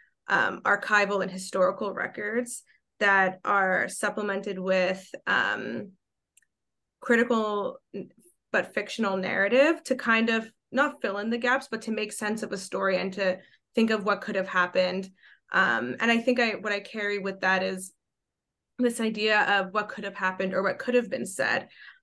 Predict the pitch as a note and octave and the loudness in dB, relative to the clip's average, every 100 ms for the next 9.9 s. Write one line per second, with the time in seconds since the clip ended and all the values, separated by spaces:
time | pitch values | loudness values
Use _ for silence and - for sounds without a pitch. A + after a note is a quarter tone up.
0 | - G#3+ G3+ F#3+ B2 - A3+ A3+ A3+ A3+ | 2 4 6 2 -2 -2 0 0 0 0
1 | A3 F#3+ - _ - A#3 A3+ G#3+ G3+ G3 | 0 -4 -12 _ -6 -2 -2 0 -2 -2
2 | G#3+ F#3+ F3+ F3+ F3 A#2 A#2+ G3+ - - | -2 -2 -2 0 0 0 -4 -8 -6 -2
3 | G#2 F2 D#2+ G2 G3 F#3 _ _ _ - | 0 -2 -4 -6 -8 -12 _ _ _ -4
4 | A3 G#3 - F#3 A2 E2 G1+ - - - | -2 -2 -2 0 0 -2 -6 -10 -14 -18
5 | _ _ _ _ _ _ _ _ _ _ | _ _ _ _ _ _ _ _ _ _
6 | _ - G#3+ G3 G3+ G3+ F3 E3+ F#3 G3+ | _ -2 0 0 -2 2 2 2 0 -2
7 | A3+ - - G3 G3 D#4+ - - - - | -6 -14 -12 -4 2 2 0 -10 -18 -20
8 | - - - G#3 - G#3+ G3+ G3+ G#3 A3+ | -20 -4 0 2 2 -2 0 0 0 -2
9 | A3 G#3 A3 A3+ G#3+ G3 G3+ F3+ | -2 -4 -4 -2 -2 -2 -2 -2